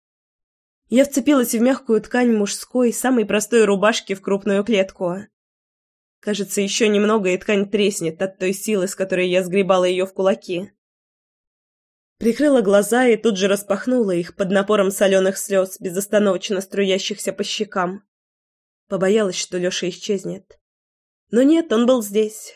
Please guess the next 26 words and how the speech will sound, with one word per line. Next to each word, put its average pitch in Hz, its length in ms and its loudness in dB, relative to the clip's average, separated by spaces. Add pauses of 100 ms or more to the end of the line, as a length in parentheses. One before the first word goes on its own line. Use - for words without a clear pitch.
рядом 196 300 2
со 202 160 -2
мной. 190 420 -4 (1200)
Его 247 260 2
аромат 277 440 2
окутывал 233 460 -2
меня 214 360 0
плотным 214 640 -2
коконом 190 500 -2
с 180 80 -8
головы 202 340 2
до 196 100 0
пят. 202 440 -8 (520)
Я 240 160 2
хватала 240 360 2
его 196 240 4
ртом, 214 500 0
не 208 100 4
могла 226 240 4
надышаться. 202 920 -2 (1040)
И 208 140 -6
плавилась 202 600 -2
в - 140 -20
крепких, 202 600 -4
жадных 180 460 -2
объятиях. 180 840 -6